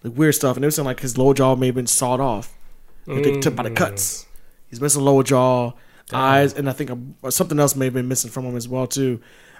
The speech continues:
Speaker 1: Um, and she tried to bring it up to the media, trying to say, "Hey, this is foul play." Like, okay, y'all trying to say he committed suicide. Some stories trying to say he committed suicide, or he was murdered, but y'all aren't really going in depth on who did it or y'all or anything.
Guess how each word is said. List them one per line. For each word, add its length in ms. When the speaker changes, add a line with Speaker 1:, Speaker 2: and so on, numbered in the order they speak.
Speaker 1:
Um, 640
and 100
she 80
tried 140
to 80
bring 160
it 20
up 100
to 80
the 200
media, 420
trying 160
to 20
say, 180
"Hey, 160
this 200
is 80
foul 240
play." 260
Like, 200
okay, 480
y'all 240
trying 140
to 40
say 120
he 80
committed 300
suicide. 720
Some 140
stories 240
trying 140
to 20
say 100
he 40
committed 240
suicide, 420
or 80
he 60
was 160
murdered, 340
but 160
y'all 220
aren't 180
really 140
going 200
in 140
depth 200
on 320
who 240
did 220
it 260
or 100
y'all 420
or 240
anything. 420